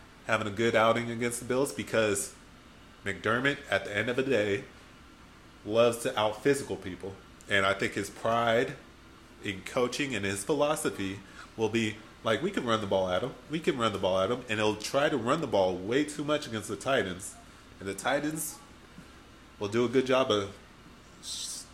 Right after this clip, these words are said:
slowing it down, slowing the game down, shutting down that, uh, passing game just, just enough to where they can control the clock with Derrick Henry.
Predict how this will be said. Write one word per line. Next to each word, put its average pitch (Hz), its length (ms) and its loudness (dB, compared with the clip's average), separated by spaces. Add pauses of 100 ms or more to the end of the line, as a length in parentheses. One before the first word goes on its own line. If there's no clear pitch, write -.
(240)
slowing 131 320 0
it 143 60 -2
down, 127 400 4 (800)
slowing 139 320 -6
the 139 60 -6
game 131 260 0
down, 120 460 6 (120)
shutting 139 320 -2
down 139 240 0
that, 139 240 2 (260)
uh, 117 440 6 (2000)
passing 135 300 2
game 107 320 0
just, 123 300 0 (480)
just 160 220 0
enough 123 280 2 (1500)
to 123 100 -2
where 113 160 6
they 113 160 4
can 131 180 -6
control 117 360 2
the 113 100 -2
clock 104 380 2
with 98 120 -6
Derrick 101 240 0
Henry. 92 300 -2